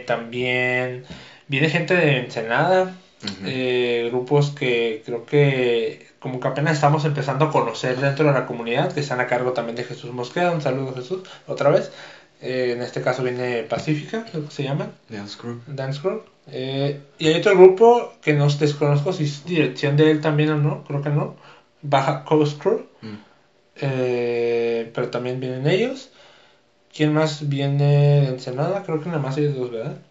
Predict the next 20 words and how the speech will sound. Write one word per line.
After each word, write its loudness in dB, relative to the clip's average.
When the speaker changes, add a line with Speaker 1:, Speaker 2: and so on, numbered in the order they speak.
Speaker 2:
Creo -8
que -12
sí. -18
Speaker 1:
Ajá. -4
Y -4
pues 2
de 2
Mexicali 4
tenemos 0
a 4
Tequila, -2
Tequila -8
Movement. 0
Creo 2
que 0
también 4
viene 4
su 0
versión -2
Varsity. 0